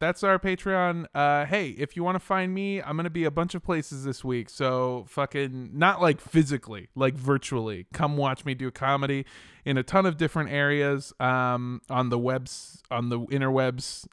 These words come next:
Uh, you can find all of those things on my Instagram and my Twitter at Mondo Does Stuff. That's M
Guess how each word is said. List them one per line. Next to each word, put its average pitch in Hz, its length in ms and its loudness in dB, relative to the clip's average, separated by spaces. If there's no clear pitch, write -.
Uh, 120 400 0
you 131 140 -4
can 135 160 -4
find 147 480 0
all 143 220 6
of 139 80 0
those 135 240 -2
things 131 340 -2
on 120 140 -4
my 113 120 -4
Instagram 165 540 -2
and 117 100 -6
my 110 120 -6
Twitter 214 400 2
at 143 200 4
Mondo 127 380 0
Does 120 260 -4
Stuff. 120 360 -4
That's 120 280 -6
M 190 240 0